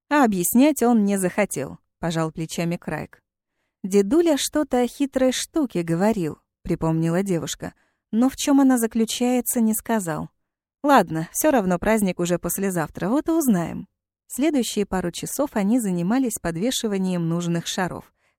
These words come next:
Хотя форма напоминала большие эллипсы, но никого это не заботило. «Всё, а теперь отдыхать». Упав прямо на пол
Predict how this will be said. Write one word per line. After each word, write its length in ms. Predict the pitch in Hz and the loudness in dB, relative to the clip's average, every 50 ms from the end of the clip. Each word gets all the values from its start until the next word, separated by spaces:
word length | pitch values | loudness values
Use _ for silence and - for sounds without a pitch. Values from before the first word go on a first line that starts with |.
| _ | _
Хотя 280 | - 220 - - 220 202 | -4 -4 0 2 0 0
форма 380 | - - 233 226 202 190 185 180 | 0 0 0 0 0 0 0 -2
напоминала 640 | 180 175 - 180 180 180 185 190 190 185 185 180 | -2 -4 -4 -4 -2 -2 -2 -2 -2 -2 -2 -2
большие 540 | 175 175 170 175 - - - 185 175 175 - - | -2 -4 -4 -4 -4 -4 -4 -2 -4 -4 -4 -2
эллипсы, 540 | 240 269 285 240 - - - - 165 151 - _ _ _ _ _ - | 0 0 0 0 -2 -2 -6 -6 -6 -6 -8 _ _ _ _ _ 0
но 160 | 220 254 294 | 4 4 6
никого 400 | 294 277 - - 214 208 247 269 | 6 4 4 4 2 2 4 4
это 200 | 262 240 - 226 | 4 4 2 2
не 160 | 220 220 220 | 2 2 2
заботило. 640 | 214 226 247 233 208 175 147 - - 170 160 170 - _ _ _ _ _ _ _ _ _ _ _ _ _ _ | 2 2 0 2 0 -2 -2 -4 -8 -12 -12 -14 -16 _ _ _ _ _ _ _ _ _ _ _ _ _ _
«Всё, 400 | - - - - 180 160 151 147 - _ _ - | -6 -4 -2 0 2 0 0 -2 -6 _ _ -8
а 80 | 180 180 | -8 -6
теперь 440 | - - 180 - - 277 285 254 | -4 -4 -4 0 2 2 2 2
отдыхать». 720 | 220 196 185 170 165 170 165 - - - - - - - _ _ _ _ _ _ _ _ _ _ _ _ | 0 -2 -2 -6 -8 -8 -8 -8 -10 -10 -10 -10 -12 -16 _ _ _ _ _ _ _ _ _ _ _ _
Упав 380 | - 220 - - 330 - - - | -6 -4 0 2 0 0 0 -4
прямо 380 | - 208 202 190 185 165 165 | -2 -2 0 0 0 0 0
на 200 | 165 175 226 269 | 0 0 0 -2
пол 260 | 269 - 226 208 196 | -2 -2 -4 -6 -6